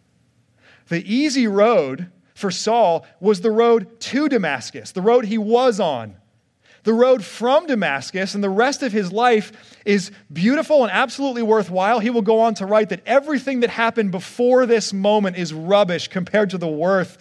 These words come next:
of knowing Jesus. But new life in Jesus is not a life of health. It's not a life of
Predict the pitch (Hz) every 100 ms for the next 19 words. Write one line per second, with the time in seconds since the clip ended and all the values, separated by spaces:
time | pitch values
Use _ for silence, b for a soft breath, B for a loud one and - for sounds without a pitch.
0 | B B 180 160 170 165 151 131 127 98
1 | - - _ _ _ _ _ _ _ _
2 | _ _ _ - 185 196 269 277 254 240
3 | 214 175 247 233 208 214 196 185 208 220
4 | 247 214 214 226 226 175 143 - 160 180
5 | 240 - - _ b b b b b b
6 | - 214 233 220 214 220 165